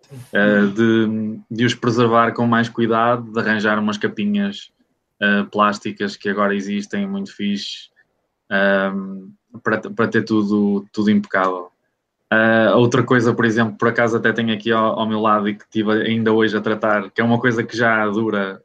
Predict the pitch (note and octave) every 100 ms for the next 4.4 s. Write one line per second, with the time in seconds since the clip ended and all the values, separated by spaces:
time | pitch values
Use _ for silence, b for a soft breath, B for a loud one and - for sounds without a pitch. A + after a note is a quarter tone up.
0 | - - - G#2+ A2+ A2+ A2 - G#2+ -
1 | G2 - G2+ G#2+ G#2 G2+ - G#2 G2+ G2+
2 | G#2 G#2 F#2+ G2+ G#2 G2+ F#2+ - _ _
3 | _ _ - G#2+ G#2+ G#2+ - A2 G#2 G#2+
4 | G#2 G#2 G2+ G2+